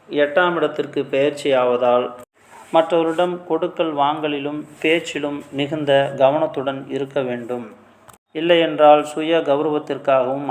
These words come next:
ஆடம்பரத்திற்காகவும் வீணான செலவுகள் செய்ய நேரிடும். மற்றவரிடம் யோசிக்காமல்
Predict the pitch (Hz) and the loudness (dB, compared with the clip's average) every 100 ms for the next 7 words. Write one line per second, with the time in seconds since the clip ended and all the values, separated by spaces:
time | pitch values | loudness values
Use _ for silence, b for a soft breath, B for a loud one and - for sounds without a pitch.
0 | 127 147 151 139 131 127 - 123 - 127 | 0 2 0 0 -2 -4 -6 -6 2 2
1 | 123 131 139 131 147 147 131 127 123 131 | 2 -2 -6 -4 -2 -2 -2 -2 -4 -2
2 | 143 143 135 135 131 123 127 120 120 117 | 0 -2 -4 -8 -6 -4 -4 -4 -6 -6
3 | 120 110 98 _ _ _ _ _ - 151 | -8 -10 -16 _ _ _ _ _ -2 0
4 | 160 160 156 160 156 147 165 165 160 147 | 4 2 4 0 0 -2 -2 -4 0 0
5 | 143 | 0